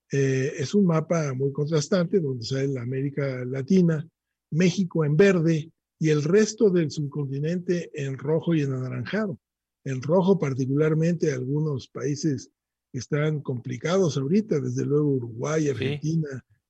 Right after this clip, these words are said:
Speaker 1: todavía Chile, Brasil,
Speaker 2: Sí.
Speaker 1: indudablemente, etcétera.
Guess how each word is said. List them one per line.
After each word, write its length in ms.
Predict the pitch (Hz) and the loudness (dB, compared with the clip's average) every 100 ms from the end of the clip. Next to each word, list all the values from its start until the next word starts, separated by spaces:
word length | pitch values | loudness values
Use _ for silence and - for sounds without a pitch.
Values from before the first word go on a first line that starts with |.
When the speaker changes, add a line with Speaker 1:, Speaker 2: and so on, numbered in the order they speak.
| - | -4
Speaker 1:
todavía 380 | 139 131 127 | -2 -2 -6
Chile, 720 | - 160 180 170 151 139 123 - _ - | -4 2 2 4 4 2 0 -6 _ -8
Brasil, 520 | 139 131 - 165 165 | -4 -4 -2 0 2
Speaker 2:
Sí. 80 | 143 | 0
Speaker 1:
indudablemente, 840 | 131 127 135 131 127 151 180 175 139 | -2 -2 0 0 -2 0 0 0 -4
etcétera. 580 | 120 165 151 151 151 | -2 -2 0 -2 -2